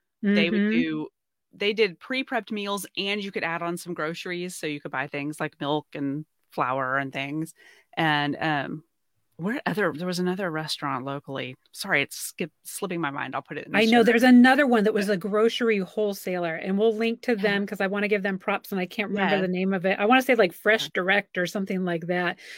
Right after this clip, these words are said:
Speaker 2: But you
Speaker 1: Okay.
Speaker 2: literally would pull up behind this
Speaker 1: truck.
Speaker 2: Like, it was you and all these, like, eighteen-wheelers,
Speaker 1: Mm-hmm.
Speaker 2: and they would
Speaker 1: Mm-hmm.
Speaker 2: bring you your stuff out. So,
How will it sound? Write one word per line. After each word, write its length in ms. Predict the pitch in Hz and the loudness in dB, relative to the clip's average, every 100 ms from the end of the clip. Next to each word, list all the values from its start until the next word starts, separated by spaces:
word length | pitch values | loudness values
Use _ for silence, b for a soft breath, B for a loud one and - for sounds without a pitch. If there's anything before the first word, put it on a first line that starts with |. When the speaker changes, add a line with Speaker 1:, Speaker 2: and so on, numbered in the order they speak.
| B - | B 0
Speaker 2:
But 100 | 202 | 2
you 140 | 233 | 4
Speaker 1:
Okay. 0 | |
Speaker 2:
literally 380 | 214 220 233 226 | 6 6 8 6
would 200 | 185 185 | 4 0
pull 220 | - 208 190 | 0 0 0
up 200 | 190 170 | 0 -4
behind 540 | 180 185 175 180 180 | -6 -4 -2 -2 0
this 380 | 170 170 - - _ _ _ _ _ | -2 -4 -10 -18 _ _ _ _ _
Speaker 1:
truck. 280 | - 277 - | -6 -6 0
Speaker 2:
Like, 160 | 196 180 | 0 0
it 420 | - 269 254 254 | -6 -4 2 4
was 200 | 269 220 | 4 4
you 220 | 247 330 320 | 8 8 8
and 100 | 262 | 8
all 180 | 269 | 8
these, 240 | 330 262 247 | 8 4 4
like, 260 | 233 220 | 4 4
eighteen-wheelers, 1200 | 247 262 254 285 254 254 262 277 254 208 214 254 | 4 2 0 -2 0 2 4 6 6 6 4 2
Speaker 1:
Mm-hmm. 100 | - 226 | 0 0
Speaker 2:
and 200 | 226 226 | 0 0
they 200 | 220 233 | 2 4
would 180 | 233 - | 2 2
Speaker 1:
Mm-hmm. 40 | |
Speaker 2:
bring 280 | 226 233 220 | 2 2 0
you 120 | 208 | -6
your 180 | 202 233 | -6 -6
stuff 380 | - 202 214 214 | -6 -8 -6 -6
out. 200 | 190 190 | -6 -4
So, 220 | 208 | -4